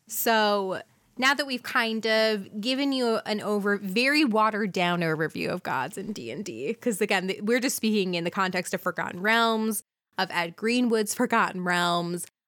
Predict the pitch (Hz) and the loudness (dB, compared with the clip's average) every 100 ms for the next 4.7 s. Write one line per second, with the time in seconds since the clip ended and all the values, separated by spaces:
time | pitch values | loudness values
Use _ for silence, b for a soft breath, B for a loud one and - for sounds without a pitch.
0 | - 170 170 - 185 185 185 180 175 180 | -4 -4 -2 2 4 4 2 -2 -2 -2
1 | 165 202 202 208 185 - 196 180 - 180 | 0 0 0 -2 -4 -4 -2 -2 -2 -2
2 | 180 - - 185 165 202 208 - - - | -2 -6 -4 -4 -2 -2 -2 -6 -10 -10
3 | - 226 - - - 208 202 - 220 202 | -4 -4 -4 -6 -2 0 0 0 0 0
4 | 185 208 208 214 190 190 185 | -2 0 2 0 0 0 -2